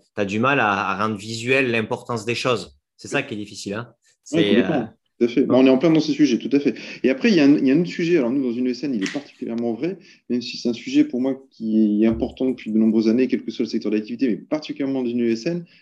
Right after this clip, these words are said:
Speaker 2: c'est l'expérience collaborateur. C'est-à-dire que si tu mets des outils tout pourris, des P C tout pourris, un I T tout pourri, eh ben, ton turnover, euh, il risque un peu d'exploser quand même. Surtout avec des gens qui sont des ingénieurs, euh, dans le, dans l'I T,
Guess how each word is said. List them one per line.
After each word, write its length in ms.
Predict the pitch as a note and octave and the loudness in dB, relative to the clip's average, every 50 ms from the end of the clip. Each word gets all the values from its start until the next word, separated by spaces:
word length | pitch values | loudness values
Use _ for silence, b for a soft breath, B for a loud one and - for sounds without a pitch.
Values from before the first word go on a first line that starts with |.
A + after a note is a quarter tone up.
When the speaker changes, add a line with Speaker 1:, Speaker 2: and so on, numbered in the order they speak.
| b _ | b _
Speaker 2:
c'est 160 | _ - - B2 | _ 0 2 2
l'expérience 340 | A#2+ A#2+ - - B2 C#3+ | 2 2 -2 -4 -4 -4
collaborateur. 580 | C#3 - A#2 A2 B2 B2+ A#2+ G#2+ G#2+ G#2+ F#2 - - b b b b b b _ _ | -2 -2 -2 -2 0 -2 -2 -4 -4 -6 -8 -10 -14 b b b b b b _ _
C'est-à-dire 440 | _ - C#3 C3+ D3 D3+ D3 D3 D3 | _ -6 -2 0 2 2 2 2 0
que 60 | E3+ E3+ | 0 -2
si 120 | - G#3+ | -2 -4
tu 140 | G3+ - G#3+ | -4 -4 -4
mets 80 | G3 | -2
des 180 | F#3+ F3 D#3+ D3+ | -2 -2 -2 -2
outils 200 | D#3+ D#3+ - E3 | -4 -8 -12 -14
tout 120 | - G3+ | -14 -12
pourris, 460 | F#3+ - F#3+ F#3 F3+ F#3 F3+ F3+ F3+ - - | -10 -8 -8 -8 -8 -10 -12 -12 -14 -12 -4
des 120 | B2 C#3 | -2 -2
P 120 | C#3+ - D#3 | 0 0 -2
C 180 | D#3 - E3+ | -2 -6 -8
tout 120 | - F3 E3 | -8 -10 -8
pourris, 460 | E3+ E3 E3 D#3+ E3+ E3+ E3+ E3+ C#3+ B2+ | -6 -4 -4 -2 -2 -4 -4 -2 -2 -2
un 100 | C3 C#3+ | -2 -2
I 80 | D3 | -2
T 160 | C#3+ - D#3+ | -4 -6 -8
tout 140 | - - C#3+ | -10 -10 -6
pourri, 400 | B2+ C3+ B2+ C#3 F3+ A#3 C#4+ B B B B B E3+ E3 B - | -4 0 0 0 0 0 -2 B B B B B -20 -20 B -6
eh 100 | - B2+ | -4 -2
ben, 340 | B2 C3 C3 B2+ B2+ B2+ B2 | -2 0 -2 0 0 -2 -2
ton 140 | A#2 C#3 C#3 | -2 -4 -4
turnover, 480 | - C#3 C3 C3+ C3+ C#3+ F3+ G3 G3 F3+ D#3 | -4 -4 -4 -4 -4 -4 -4 -4 -6 -6 -6
euh, 400 | D3 C3+ B2+ B2+ B2+ B2 B2 B2 B2+ | -4 -4 -2 -4 -4 -4 -6 -6 -8
il 60 | C3+ | -8
risque 200 | D#3+ D#3+ - - | -10 -10 -8 -8
un 40 | D3 | -6
peu 140 | C#3+ D#3+ D#3 | -4 -2 -2
d'exploser 420 | C#3+ C3+ - - D3 C#3+ C3+ - | -2 -2 -2 -2 0 0 0 -2
quand 80 | - A2+ | -2 -6
même. 120 | G#2+ G#2 | -8 -8
Surtout 300 | - C3 - - D#3 D#3 | -12 -14 -12 -6 -2 0
avec 300 | D3+ C3+ A#2+ A#2+ A2+ A2 | 0 2 2 0 -2 0
des 140 | A2+ A2+ A2+ | 0 0 0
gens 180 | A2+ D3+ D#3 | 0 -2 -6
qui 160 | D#3 - - - | -8 -12 -18 -20
sont 280 | - - A#2+ A#2+ A#2 | -18 -14 -10 -6 -4
des 300 | A2+ A2 G#2+ G#2+ G2+ G#2+ | -2 0 0 0 -2 -2
ingénieurs, 540 | A#2 A#2 A2 A2+ A2+ A#2 A#2+ B2 B2 A#2+ A2 | -2 -2 -2 -2 -4 -4 -4 -6 -6 -6 -6
euh, 140 | A2 G#2+ G#2 | -6 -6 -6
dans 160 | G#2 G#2+ G#2 | -6 -6 -6
le, 180 | G#2 G#2 G#2 G2+ | -2 -2 -2 -2
dans 180 | G2+ G#2+ G#2 G2 | -2 -4 -4 -2
l'I 180 | G2+ G2+ G2+ | -2 -4 -4
T, 220 | G#2 - F3 G3+ | -4 -8 -12 -14